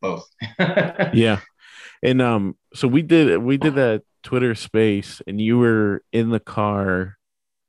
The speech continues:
Speaker 2: for part of it. You were in there, um, popping in, you know, doing the Q and A about mining. And, um, and you said in there, and that's why I wanted to talk, you said,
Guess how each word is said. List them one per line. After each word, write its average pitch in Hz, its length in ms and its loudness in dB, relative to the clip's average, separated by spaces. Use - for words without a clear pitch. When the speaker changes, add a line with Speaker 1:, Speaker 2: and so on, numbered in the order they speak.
Speaker 2:
for 107 160 0
part 110 340 0
of 90 100 0
it. 80 220 -4
You 101 120 -2
were 95 140 0
in 95 120 -2
there, 90 440 -2
um, 90 360 -4
popping 101 360 -2
in, 95 240 0
you 92 100 0
know, 92 80 0
doing 92 240 -2
the 95 60 -4
Q 104 240 -2
and 98 100 0
A 95 120 2
about 92 240 0
mining. 92 500 -2
And, 104 840 0
um, 95 600 -2
and 110 180 0
you 120 340 4
said 147 240 0
in 127 120 2
there, 104 260 2
and 98 100 -2
that's 104 140 -4
why 107 100 0
I 104 40 2
wanted 101 220 -2
to 92 320 -2
talk, 107 280 -2
you 104 80 -4
said, 104 180 -2